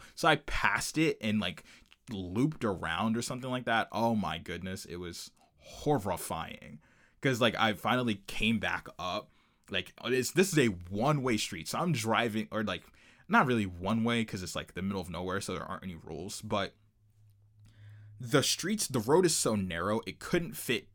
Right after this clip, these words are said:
two golf carts next to each other. Like, so if another car was coming on the other side, I, it would just be the end of my life. You know what I'm saying?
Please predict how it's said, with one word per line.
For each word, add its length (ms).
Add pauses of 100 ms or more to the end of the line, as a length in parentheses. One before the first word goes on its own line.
two 640 (560)
golf 320
carts 420
next 280
to 60
each 160
other. 280 (120)
Like, 120
so 160
if 100
another 400
car 320
was 200
coming 540 (240)
on 160
the 240
other 300
side, 260
I, 240
it 100
would 100
just 200
be 140
the 320
end 320
of 160
my 200
life. 540
You 120
know 80
what 80
I'm 60
saying? 320